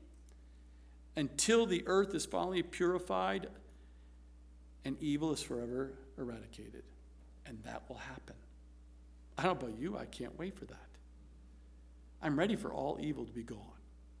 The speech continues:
No more darkness. And I'll end with a favorite verse this morning. We find in Psalm one eighteen, verse one.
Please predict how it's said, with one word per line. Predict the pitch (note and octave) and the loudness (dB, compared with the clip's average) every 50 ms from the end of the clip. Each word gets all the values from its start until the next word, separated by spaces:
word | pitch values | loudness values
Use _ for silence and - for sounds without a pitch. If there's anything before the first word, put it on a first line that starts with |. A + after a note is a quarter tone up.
| - - - - - - - - - - - - - - - - - - - - - - - - - - | -20 -20 -20 -20 -20 -20 -20 -20 -20 -20 -20 -20 -20 -20 -20 -20 -20 -20 -20 -20 -20 -20 -20 -18 -12 -6
No | D3 D3 D3+ | -4 -2 0
more | D3+ D3+ | 2 0
darkness. | C3+ C#3 B2 A2+ A2+ - - - - - - - - - - - - - - - - - - - - - - - - - - - - - - - - - - - - - - - - - - | 0 0 -2 -4 -6 -12 -14 -16 -14 -12 -12 -12 -12 -14 -16 -20 -20 -20 -20 -20 -20 -20 -20 -20 -20 -20 -20 -20 -20 -20 -20 -20 -20 -20 -20 -20 -20 -20 -20 -20 -20 -20 -20 -20 -16 -6 0
And | D3+ | 2
I'll | D#3 - - | 2 4 6
end | A3+ A#3 C4 C4 A#3 | 8 8 10 10 10
with | A#3 - - - - - - - - - - - - - - - - - - - - - - - - - - - - - - - - - - - - - - - - - | 8 8 6 4 -4 -6 -10 -12 -14 -18 -20 -20 -20 -20 -20 -20 -20 -20 -20 -20 -20 -20 -20 -20 -20 -20 -20 -20 -20 -20 -20 -20 -20 -20 -20 -20 -20 -20 -20 -16 -12 -10
a | D3+ | -10
favorite | - - - - B3 B3+ C4 A#3 G3+ A3+ G#3 - - - - - - - - - - | -10 0 8 10 12 12 12 12 10 10 8 8 6 -4 -6 -10 -12 -16 -16 -14 -12
verse | F3 C3 D3+ E3 D3 - - - - - - - - - - - - - - | -2 4 6 6 6 6 4 0 -2 -2 -2 -4 -6 -10 -14 -20 -18 -14 -8
this | - A#2+ - - B2 | -4 -4 -4 -4 -4
morning. | A2 G2+ G2 F#2+ - - - - - - - - - - - - - - - - - - - - - - - - - - - - | -6 -12 -12 -14 -16 -18 -20 -20 -20 -20 -20 -20 -20 -20 -20 -20 -20 -20 -20 -20 -20 -20 -20 -20 -20 -20 -20 -20 -20 -16 -10 -6
We | C#3+ C3+ | -6 0
find | - - F#3 F3+ F#3+ G3+ G3+ F#3+ | 6 10 12 12 12 12 12 12
in | E3+ D#3 D3 | 10 8 6
Psalm | - - - - F#3+ F#3+ G3 G3+ G3 F#3+ F3+ D#3+ D3 - - - - - - - - - - - - | 6 6 8 10 10 10 10 10 10 8 8 6 2 -2 -8 -14 -18 -18 -20 -20 -20 -20 -20 -14 -6
one | - D3+ D#3 E3 | 0 2 4 8
eighteen, | E3+ E3 E3 E3+ E3 - - - F3+ D#3+ D3 C#3+ C#3+ | 8 8 8 8 4 0 2 4 6 6 6 4 2
verse | C3 C#3 C3+ C3 - - - | 0 0 -2 0 -2 -2 -2
one. | C#3 C3+ C3 A#2 F2+ | 0 0 0 -2 -4